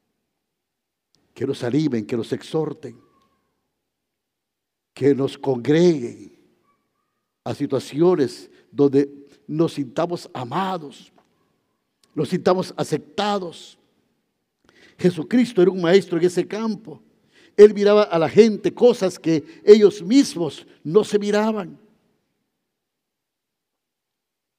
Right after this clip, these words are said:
Él oraba por ellos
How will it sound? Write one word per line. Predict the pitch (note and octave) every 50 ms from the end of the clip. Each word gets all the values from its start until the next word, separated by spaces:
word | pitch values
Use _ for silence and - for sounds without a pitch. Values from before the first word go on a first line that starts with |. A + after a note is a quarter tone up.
| _ _ _ _ _ _ _ _ _ _ _ _ _ _ _ _ _ _ _ _ _ _ _ _ _ _ _
Él | D3+ D#3+ D#3
oraba | E3 D#3 D3 D#3 D#3+ D3+
por | - C3 C#3+ D3
ellos | D#3+ F#3 F#3 D3+ D3 - - - - - - - - - _ _ _